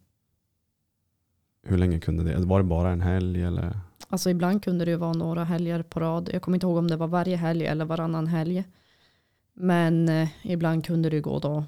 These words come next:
Speaker 2: månader utan att jag var där också. Men då
Speaker 1: Mm.
Speaker 2: hade vi ju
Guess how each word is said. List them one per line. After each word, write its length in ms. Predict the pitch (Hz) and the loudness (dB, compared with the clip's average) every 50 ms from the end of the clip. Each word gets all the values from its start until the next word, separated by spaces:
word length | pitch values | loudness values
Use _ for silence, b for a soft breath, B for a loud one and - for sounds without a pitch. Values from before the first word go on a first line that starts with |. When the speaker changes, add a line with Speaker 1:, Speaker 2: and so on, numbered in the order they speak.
| - _ | -8 _
Speaker 2:
månader 580 | - 180 175 147 151 156 156 160 160 147 165 151 - _ - | -4 -2 0 0 0 0 0 0 0 -2 -2 -6 -10 _ -8
utan 300 | - 160 147 - 180 214 | -4 -4 0 2 2 2
att 120 | 220 208 - | 2 2 0
jag 100 | - - | -2 -2
var 160 | - - - | -2 -2 -2
där 160 | - 131 - | -2 -2 -2
också. 440 | - - - - - - - - 170 - _ - | -4 -4 -6 -8 -6 -4 -4 -4 -4 -8 _ -4
Men 160 | - 165 175 | -2 0 2
då 80 | 170 | 2
Speaker 1:
Mm. 80 | 175 175 | 2 2
Speaker 2:
hade 240 | 185 165 160 160 165 | 2 0 0 0 0
vi 80 | 151 | 0
ju 240 | 151 151 156 160 156 | 2 2 2 0 -2